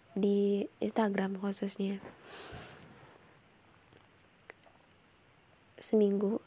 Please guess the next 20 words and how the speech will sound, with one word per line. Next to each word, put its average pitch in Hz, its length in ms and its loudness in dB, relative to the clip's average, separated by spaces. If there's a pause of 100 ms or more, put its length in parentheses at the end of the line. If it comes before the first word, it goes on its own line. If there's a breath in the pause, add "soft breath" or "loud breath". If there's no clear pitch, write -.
dua 196 160 0
minggu 196 480 0
aku - 240 -6
tahan, 202 640 0 (400)
tapi 202 480 0
ini 202 400 2 (800 loud breath)
hati 208 240 0
kayak, 202 400 -2 (1600 loud breath)
aduh, 196 160 -2
kayaknya 233 320 4
ada 226 80 6
yang 220 160 0
kurang 233 640 4
ketika 214 400 -2
aku 208 160 -2
nggak 196 240 0
nge-share 202 240 -2
sesuatu 208 400 -2
ke - 80 -12
orang-orang 202 560 -2